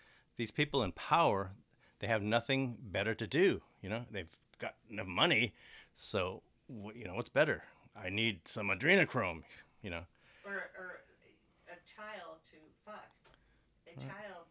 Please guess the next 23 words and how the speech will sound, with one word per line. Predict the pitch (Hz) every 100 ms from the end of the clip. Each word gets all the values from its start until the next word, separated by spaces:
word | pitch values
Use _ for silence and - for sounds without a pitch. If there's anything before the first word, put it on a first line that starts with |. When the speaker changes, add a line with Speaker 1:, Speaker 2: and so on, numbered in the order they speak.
| -
Speaker 2:
to | 170 165
abuse | 170 175 196 170 156
and, | 147 143 147 _ _ _ _ _ -
and | 165 160 -
torture, | 190 196 - 160
and | 156 156 - _ _ _ -
I | 185
need | 196 185
a, | 170 _ 180
I | 165
need | 196
to | 185
buy | 185 180
a | 190 196 -
human | 220 220 214 180
doll. | 170 165 156 135 - _ _ _ _ _ _ _ _ _ _ _ _ _ _ _
O-, | - - -
okay, | - 196
so | - 196 - - -
in | 233 226
Sound | - 262 302 311
of | -
Freedom, | 262